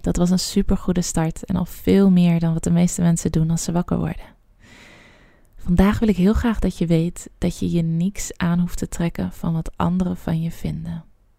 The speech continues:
om geaccepteerd te worden. Het maakt niet uit wat anderen over je denken. Vaak zijn we heel veel bezig met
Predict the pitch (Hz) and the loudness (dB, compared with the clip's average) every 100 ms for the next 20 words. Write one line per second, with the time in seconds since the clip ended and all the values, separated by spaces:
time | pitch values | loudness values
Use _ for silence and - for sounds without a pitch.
0 | _ _ _ - 175 - - - 180 - | _ _ _ -6 -4 -4 -8 -10 -10 -8
1 | 165 165 - 170 165 165 - - _ _ | -6 -6 -8 -10 -10 -10 -14 -20 _ _
2 | _ _ _ _ _ _ - - _ _ | _ _ _ _ _ _ -18 -18 _ _
3 | _ _ _ _ - 202 170 175 190 - | _ _ _ _ -20 -10 -4 0 -2 -4
4 | - - - - 165 190 - 170 165 180 | -12 -18 -16 -8 -4 -2 -2 -2 -2 -4
5 | - - - _ 180 160 - 170 170 170 | -12 -20 -20 _ -8 -4 -2 -2 -2 -6
6 | - 165 180 160 - 170 170 - - - | -4 -4 -6 -4 -4 -4 -6 -12 -18 -20
7 | _ _ _ _ _ - - _ _ _ | _ _ _ _ _ -20 -20 _ _ _
8 | _ _ _ - - 185 180 180 185 214 | _ _ _ -14 -10 -6 -4 -2 -2 -2
9 | 214 208 202 190 175 170 170 170 165 165 | -4 -4 -2 -2 0 0 0 -4 -8 -8
10 | 170 | -10